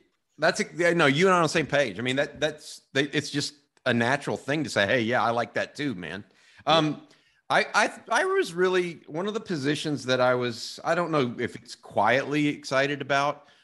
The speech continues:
Speaker 1: but pleasantly surprised with how they really looked, uh, when it all came together was tight end.
Speaker 2: Yeah.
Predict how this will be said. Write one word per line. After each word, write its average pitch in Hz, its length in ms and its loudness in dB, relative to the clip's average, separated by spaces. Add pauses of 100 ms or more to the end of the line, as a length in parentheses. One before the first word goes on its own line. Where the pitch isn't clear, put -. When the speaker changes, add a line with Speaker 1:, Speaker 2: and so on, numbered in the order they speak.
(160)
Speaker 1:
but 120 200 -2 (360)
pleasantly 135 500 0
surprised 127 760 2
with 113 200 -4
how 123 180 2
they 123 160 2
really 113 360 -4
looked, 92 720 -4 (600)
uh, 107 280 4
when 104 240 -2
it 107 80 -2
all 120 160 4
came 123 180 -4
together 110 320 0
was 98 160 -6
tight 107 260 -4
end. 104 200 -8 (1000)
Speaker 2:
Yeah. 156 280 2